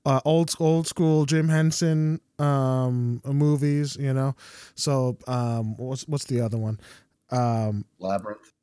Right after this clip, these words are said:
Speaker 1: The Labyrinth. I was gonna say, yeah, the Goblin King. Where, <laughs> which, which one? David Bowie is the Goblin King,
Speaker 2: Yeah.
Speaker 1: right?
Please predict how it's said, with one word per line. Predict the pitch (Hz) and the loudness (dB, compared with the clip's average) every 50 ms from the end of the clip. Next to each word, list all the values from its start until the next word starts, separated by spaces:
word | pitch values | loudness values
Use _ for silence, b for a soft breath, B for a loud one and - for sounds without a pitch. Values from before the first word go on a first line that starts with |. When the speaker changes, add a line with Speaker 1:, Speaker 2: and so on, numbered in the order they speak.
| _ _ | _ _
Speaker 1:
The | - 143 147 | -2 0 2
Labyrinth. | 156 156 147 151 156 143 156 160 160 160 - - | 4 4 4 2 2 4 4 4 2 2 0 0
I | - 151 | 0 2
was | 156 156 160 | 2 2 2
gonna | 165 165 156 | 2 2 2
say, | - 170 156 151 147 | 2 2 4 4 4
yeah, | 143 131 123 123 | 4 2 0 0
the | 127 143 | 0 0
Goblin | 135 156 139 139 139 143 139 139 | 2 2 0 2 0 0 0 0
King. | - 151 135 127 | 2 2 2 2
Where, | 143 170 180 180 | 2 4 2 2
<laughs> | - - 254 220 | 2 0 -2 -4
which, | 247 269 - - - - | -4 -6 -8 -10 -8 -8
which | 269 277 - | -8 -6 -6
one? | 285 269 277 277 277 262 269 233 - _ _ _ _ _ _ _ _ | -6 -6 -4 -4 -4 -4 -4 -6 -10 _ _ _ _ _ _ _ _
David | 180 180 180 240 269 254 254 233 | -6 0 2 2 2 2 0 0
Bowie | 240 240 233 240 233 220 | 2 2 4 4 4 4
is | 214 208 | 4 2
the | 220 220 202 | 2 0 0
Goblin | 214 208 208 220 214 175 180 | 0 0 0 0 0 -2 -2
King, | 202 190 175 156 143 135 | 0 0 -2 -2 -2 -2
Speaker 2:
Yeah. | 135 139 | -4 -4
Speaker 1:
right? | 139 143 139 | -4 -6 -6